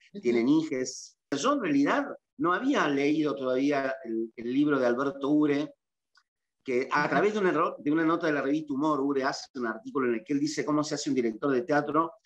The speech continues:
Speaker 2: y en realidad yo hice lo que él dijo, un director de teatro simplemente junta un grupo de actores y dice, "Yo soy el director y chau". Un médico no se hace así, ¿me entendés?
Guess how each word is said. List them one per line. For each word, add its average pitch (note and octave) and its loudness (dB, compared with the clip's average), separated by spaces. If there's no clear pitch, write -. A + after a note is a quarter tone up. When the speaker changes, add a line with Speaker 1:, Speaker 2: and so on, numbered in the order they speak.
Speaker 2:
y C#3+ 0
en E3 -2
realidad A#3 0
yo C4 2
hice G#3+ -2
lo C#3+ 2
que F3+ 0
él E3 0
dijo, G#3+ -2
un D3 0
director F#3+ 0
de F#3+ 2
teatro F#3+ -4
simplemente F3 0
junta E3+ -2
un D#3 4
grupo D#3+ 0
de C3+ 2
actores E3 -2
y C#3+ 0
dice, D3+ 0
"Yo C#3+ -6
soy D#3 -2
el C3+ 2
director A2+ 0
y B2 -2
chau". D3 2
Un C#3 0
médico G#3 4
no D3 4
se G3 0
hace E3+ -2
así, G2+ -6
¿me B2 -6
entendés? A2+ -2